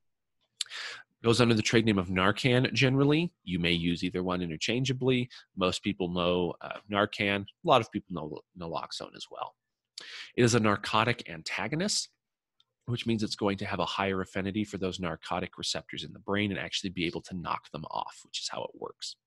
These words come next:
Its indication is for opiate-induced respiratory depression. So anytime that we suspect someone has taken an opiate and they have,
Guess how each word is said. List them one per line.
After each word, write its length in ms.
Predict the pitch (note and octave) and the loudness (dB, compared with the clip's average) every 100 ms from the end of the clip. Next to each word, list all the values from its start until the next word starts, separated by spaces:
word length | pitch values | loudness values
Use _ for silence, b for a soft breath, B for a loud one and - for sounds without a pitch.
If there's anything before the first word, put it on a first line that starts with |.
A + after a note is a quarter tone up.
| _ _ _ _ _ _ _ B B B B B B | _ _ _ _ _ _ _ B B B B B B
Its 160 | G#2 - | -2 4
indication 580 | A#2 A2 A#2+ A#2 C#3+ | 4 4 4 4 4
is 240 | - G#2 G2+ | 2 0 0
for 320 | - G2+ F2+ - | -2 -2 0 2
opiate-induced 960 | A2+ B2 C#3+ C#3 - G#2 - A2 A2+ - | 2 4 4 4 0 -4 0 0 0 -2
respiratory 480 | F2+ - - C#3+ | -2 -2 -2 -2
depression. 500 | C#3+ - D#3+ D#3 F3 | -2 -2 0 2 0
So 180 | E3+ - - | -2 -4 0
anytime 400 | C#3 - C#3+ C#3+ | -2 0 0 0
that 100 | - | 0
we 120 | G#2 | -2
suspect 480 | - - - G#2+ - | -2 -4 -2 -4 -2
someone 260 | G#2 G2 | -4 -2
has 160 | D#2+ - | -4 -6
taken 320 | - F#2+ G2 | -4 -4 -4
an 100 | E2+ - | -4 -4
opiate 380 | G#2 D3+ D#3 - B B B B - | 0 2 2 -2 B B B B -4
and 400 | G#2 G2+ G2+ F#2 - G2 | -2 2 0 -2 -10 -2
they 160 | F#2 | -2
have, 560 | F2+ - F2+ F2 E2 E2 | -2 -2 -2 0 0 -4